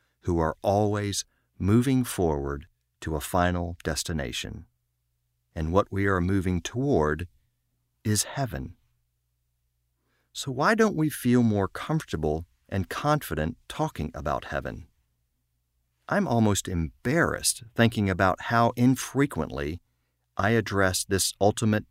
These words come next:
destination in sermons, except in funeral services. But should not the promise of heaven be there always before us? This life on earth as we experience it now does not compare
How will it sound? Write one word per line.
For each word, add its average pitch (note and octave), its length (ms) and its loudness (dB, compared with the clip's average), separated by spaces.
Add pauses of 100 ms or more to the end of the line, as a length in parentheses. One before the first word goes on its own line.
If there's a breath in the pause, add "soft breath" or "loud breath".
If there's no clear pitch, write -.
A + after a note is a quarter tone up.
destination F2 720 0
in F2 180 -4 (160)
sermons, A2 640 0 (340)
except G2 420 2
in F#2 200 0
funeral B2+ 380 2
services. A1 640 -8 (800)
But A#2 120 -2
should C3 140 0
not F3 200 2
the - 80 -8
promise A#2 440 4
of F2+ 140 -4
heaven A#2+ 300 2
be G#2+ 160 2
there G2 200 4
always G2+ 440 0
before D#2+ 420 -4
us? - 320 -10 (920)
This - 240 6
life C3 260 8
on A#2 200 8
earth C3 280 4
as G2+ 160 0
we A2 200 4
experience G#2 840 2
it D#2 160 0 (500)
now G2 580 2 (420)
does G#2 120 -6
not C3+ 300 -4
compare A#2 800 -2